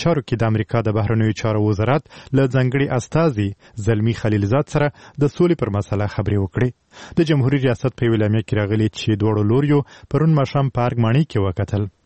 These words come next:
د افغانانو په رهبرۍ او مالکیت یې د سولې د ټینګښت پر لارو چارو خبرې وکړې. د اعلامیې په حواله ولسمشر محمد اشرف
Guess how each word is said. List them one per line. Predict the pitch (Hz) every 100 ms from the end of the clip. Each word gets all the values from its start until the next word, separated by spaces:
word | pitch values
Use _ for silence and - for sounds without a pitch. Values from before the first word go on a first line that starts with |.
| _ _ -
د |
افغانانو | 139 127 135 135
په | -
رهبرۍ | 120 104 113 123 139
او | 113
مالکیت | 107 104 151 156 151
یې | 151 - - - 131
د | 147
سولې | - 180 165
د | 123
ټینګښت | 117 110 127 135 - - -
پر | 165
لارو | 117 104 98
چارو | 110 107 -
خبرې | 107 107 101
وکړې. | - 123 127 _ - - -
د | 147
اعلامیې | 147 147 147
په | 135
حواله | 123 127 127
ولسمشر | 123 120 - 123 120 113
محمد | 104 110
اشرف | 107 113